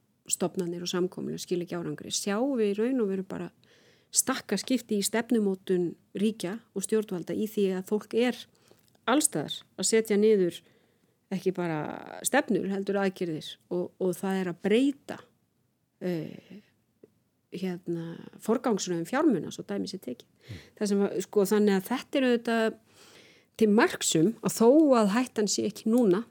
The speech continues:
Speaker 2: Mhm.
Speaker 1: þá eru stjórnvöld mjög víða í heiminum að taka hann alvarlega.
Speaker 2: Mhm.
Speaker 1: En alls ekki nægjanlega víða.
Speaker 2: Mhm.
Speaker 1: Og það er auðvitað töluvert umhugsunarefni að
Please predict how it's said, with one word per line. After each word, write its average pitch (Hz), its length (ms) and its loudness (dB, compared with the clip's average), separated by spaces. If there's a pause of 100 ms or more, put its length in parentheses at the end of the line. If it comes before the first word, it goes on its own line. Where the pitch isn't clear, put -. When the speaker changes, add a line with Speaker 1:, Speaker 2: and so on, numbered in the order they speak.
(140)
Speaker 2:
Mhm. 87 260 -8
Speaker 1:
þá - 60 -10 (100)
eru 214 100 4
stjórnvöld 226 440 0
mjög 202 200 0
víða 226 320 0
í 175 160 -4
heiminum 190 380 -4
að 175 80 -10
taka 185 180 -10
hann 214 80 0
alvarlega. 247 400 -6
Speaker 2:
Mhm. 98 260 -12 (200)
Speaker 1:
En 196 100 8
alls 185 200 6
ekki 156 180 -4
nægjanlega 175 380 0
víða. 277 220 4 (400)
Speaker 2:
Mhm. 92 280 -10 (420)
Speaker 1:
Og 190 120 4
það 196 220 4
er 180 140 4
auðvitað 180 360 2
töluvert 214 680 2 (260)
umhugsunarefni 208 880 4
að 202 340 -4